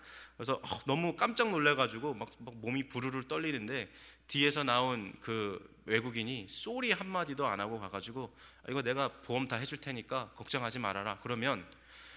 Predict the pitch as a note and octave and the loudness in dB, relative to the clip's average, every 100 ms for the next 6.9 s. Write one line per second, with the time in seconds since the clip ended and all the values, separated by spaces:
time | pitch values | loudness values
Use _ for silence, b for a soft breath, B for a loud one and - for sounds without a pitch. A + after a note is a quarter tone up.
0 | B - - C#4 C4+ C4 B3 F#3+ F3+ D#3+ | B 0 2 4 6 8 8 8 8 6
1 | D3 B2 - A#2 G#2 G2 A2 A#2 E3 G#3+ | 4 0 0 0 0 -2 -4 0 2 2
2 | F#3 E3 D#3 - - C4+ A#3 F#3+ D#3+ C#3+ | 2 0 0 -2 0 4 4 6 4 4
3 | A#2 A2+ G2+ G#2 G#2 G2 F#2+ G#2+ G#2 B2+ | 0 0 0 0 2 2 0 -4 -6 -6
4 | D3+ C3+ G#2+ G2+ - D#3+ - - C3 F#3+ | -4 -2 -4 -4 -6 -4 -2 0 0 0
5 | A#3 G3 D3+ C#3+ A#2 G#2+ F2 F#2 A2 G#2 | 0 0 0 0 -2 -4 -2 -2 -2 -2
6 | - - A3 G#3 A#2+ F#2 F2+ F#2 | -2 -2 0 0 -2 -4 -6 -8